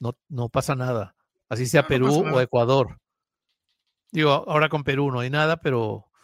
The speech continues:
Speaker 1: ni con Ecuador tampoco, pero no pasa nada. No pasa absolutamente nada. Ah, po-, ayer pasé por la tienda Maja, por cierto, Pablo Ibarra.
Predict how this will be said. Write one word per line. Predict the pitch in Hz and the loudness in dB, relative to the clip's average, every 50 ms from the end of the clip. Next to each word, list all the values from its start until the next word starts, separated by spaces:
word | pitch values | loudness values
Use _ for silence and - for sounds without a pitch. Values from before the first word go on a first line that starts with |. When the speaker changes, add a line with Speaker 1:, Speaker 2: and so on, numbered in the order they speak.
| _ _ _ _ _ _ _ _ _ _ _ _ _ _ | _ _ _ _ _ _ _ _ _ _ _ _ _ _
Speaker 1:
ni | - 151 123 123 | -12 -8 -6 -6
con | 123 120 131 123 | -4 -4 -4 -4
Ecuador | 120 - 131 123 127 131 135 | -2 0 2 2 2 0 -2
tampoco, | - - 135 131 - 175 175 - 262 | -4 -8 -8 -4 -4 -4 -4 -4 -10
pero | 202 - 175 147 127 123 120 113 107 113 - _ _ _ _ _ _ _ _ _ - | -8 -4 -2 -2 0 0 -2 -2 -4 -6 -10 _ _ _ _ _ _ _ _ _ -16
no | 131 117 | -14 -12
pasa | - 117 139 151 | -12 -10 -10 -8
nada. | 139 117 101 - - - - _ _ _ _ _ _ _ - | -10 -10 -14 -16 -18 -20 -20 _ _ _ _ _ _ _ -16
No | 139 131 | -14 -14
pasa | 135 - 135 123 - 135 | -8 -8 -8 -8 -8 -10
absolutamente | 127 - - 123 120 - 127 120 117 107 - 123 | -10 -10 -10 -10 -8 -8 -8 -10 -10 -10 -8 -6
nada. | 123 120 110 - - - - _ | -6 -6 -6 -8 -12 -20 -18 _
Ah, | - 226 254 294 | -2 0 0 0
po-, | 302 294 | 0 0
ayer | - 196 196 233 262 | 0 2 2 2 2
pasé | 254 - - - 240 233 | 0 0 0 2 2 0
por | 220 269 208 | 2 2 2
la | 190 170 | 2 2
tienda | - 190 196 202 190 | 2 -2 -2 -2 0
Maja, | 160 170 175 - - 180 147 127 | 0 0 0 0 0 0 0 -2
por | - - 127 | -4 -8 -10
cierto, | - - 151 147 147 - 139 | -8 -6 -8 -8 -6 -8 -10
Pablo | - 135 127 127 127 | -8 -8 -8 -6 -6
Ibarra. | 123 120 110 107 104 90 87 _ | -6 -6 -6 -8 -10 -12 -16 _